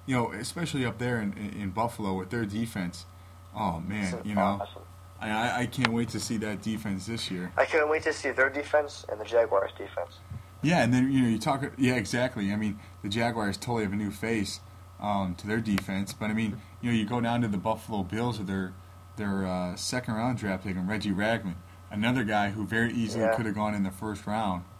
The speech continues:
Speaker 1: Um, you know, so
Speaker 2: They
Speaker 1: that
Speaker 2: got a good, a good D T from Ohio State, too.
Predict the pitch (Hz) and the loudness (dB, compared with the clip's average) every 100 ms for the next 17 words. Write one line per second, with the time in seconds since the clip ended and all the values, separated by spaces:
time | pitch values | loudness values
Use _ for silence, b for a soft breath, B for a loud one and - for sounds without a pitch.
0 | - - - - - - - 101 95 92 | -20 -20 -20 -20 -20 -12 0 2 4 2
1 | 90 90 - 110 98 92 107 120 151 127 | 0 -2 -4 -4 -4 -4 0 4 4 2
2 | 123 147 - - 143 139 143 - 135 123 | 0 -2 -4 -14 -12 -4 -4 -4 -12 -10
3 | - 135 - 113 113 117 117 - 110 - | -12 -12 -8 -6 0 0 0 -6 -10 -8
4 | 110 | -8